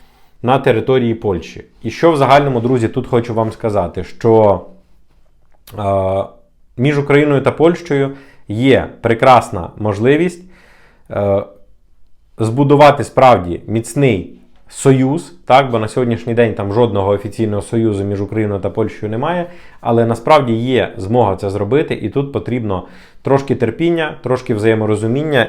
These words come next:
і, е, скажімо так, компромісів. Бо насправді відносини між Україною та Польщею, вони є дуже і дуже,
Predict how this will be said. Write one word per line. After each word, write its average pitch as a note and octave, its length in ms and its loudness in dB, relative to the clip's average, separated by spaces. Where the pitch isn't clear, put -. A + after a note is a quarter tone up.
і, C#3+ 260 -2
е, F#2+ 380 -2
скажімо A2 460 0
так, C3 360 0
компромісів. B2+ 720 0
Бо A#2 80 0
насправді B2 640 2
відносини A#2 520 0
між G#2+ 180 -2
Україною A2 420 -2
та G#2 100 -4
Польщею, G2 520 -2
вони G#2+ 200 -2
є F#2+ 100 0
дуже G2 520 -2
і A2 80 -6
дуже, F#2 420 -4